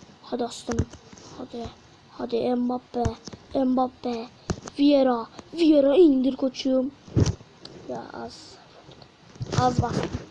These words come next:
Biraz daha bas. Chelsea. Şimdi Mahrez. Hadi, hadi. Şuradan.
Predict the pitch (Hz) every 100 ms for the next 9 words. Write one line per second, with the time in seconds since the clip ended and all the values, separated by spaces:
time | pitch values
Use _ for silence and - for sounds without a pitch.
0 | - - - 254 254 240 233 233 240 -
1 | - - - - - - - - - -
2 | - - - - - - - - - -
3 | - - - - - - - - _ _
4 | - - - - - - - - - -
5 | - _ - - - - - - - -
6 | - - - 233 233 262 - - _ _
7 | _ - _ _ _ - - - - 285
8 | 269 302 - 254 240 - 277 - - -
9 | - - - - - - - _ _ -
10 | _ _ - - 240 233 240 262 262 254
11 | 240 240 247 254 254 254 254 - - -